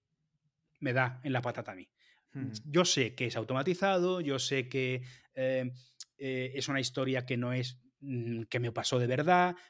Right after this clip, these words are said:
Speaker 1: pero me identifico con las conclusiones o me identifico con el problema inicial. Entonces, eso no es personalización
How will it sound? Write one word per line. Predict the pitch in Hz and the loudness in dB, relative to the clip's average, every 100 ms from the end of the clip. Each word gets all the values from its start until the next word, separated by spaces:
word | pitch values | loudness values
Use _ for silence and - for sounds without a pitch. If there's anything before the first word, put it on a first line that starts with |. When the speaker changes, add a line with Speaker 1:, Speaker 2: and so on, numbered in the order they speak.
| _ | _
Speaker 1:
pero | 151 147 156 | 0 4 4
me | 151 135 | 2 0
identifico | 131 123 120 135 139 | -2 -2 -2 -2 -4
con | 127 | -4
las | 113 - | -6 -6
conclusiones | 117 135 135 165 170 165 165 - | -6 -4 -2 2 2 2 0 -2
o | 120 | -6
me | 113 | -6
identifico | 113 143 - 131 127 | -6 -8 -6 -4 -2
con | 131 131 135 _ - | -2 -2 -4 _ -6
el | 135 123 | -4 -2
problema | 123 123 120 | 0 2 2
inicial. | 120 127 - 175 165 165 | 0 2 4 4 4 0
Entonces, | 139 127 156 175 - _ _ _ - | -4 -6 -6 -8 -12 _ _ _ 2
eso | 196 - 170 - _ _ | 2 2 -6 -10 _ _
no | 127 135 | -4 0
es | 151 - - _ _ _ | 0 0 -8 _ _ _
personalización | 139 127 131 123 123 113 117 147 135 98 | -2 0 0 0 -2 -2 -2 -2 -2 -4